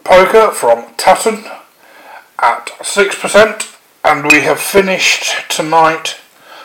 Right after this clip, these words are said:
on Get Out Claus from Brewdog, which is eight point four? Eight point two. Eight point two percent. Three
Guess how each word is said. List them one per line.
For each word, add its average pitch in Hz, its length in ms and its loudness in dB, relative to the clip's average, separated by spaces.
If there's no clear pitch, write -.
on 139 500 2
Get 196 240 2
Out 180 220 6
Claus 170 680 2
from 123 380 2
Brewdog, 139 840 0
which - 340 -8
is 156 880 -4
eight 185 360 -2
point 190 380 -2
four? - 840 2
Eight 180 200 -2
point 160 260 -2
two. 113 240 -10
Eight 160 160 -2
point 143 240 -2
two - 160 -4
percent. - 320 -10
Three 175 560 0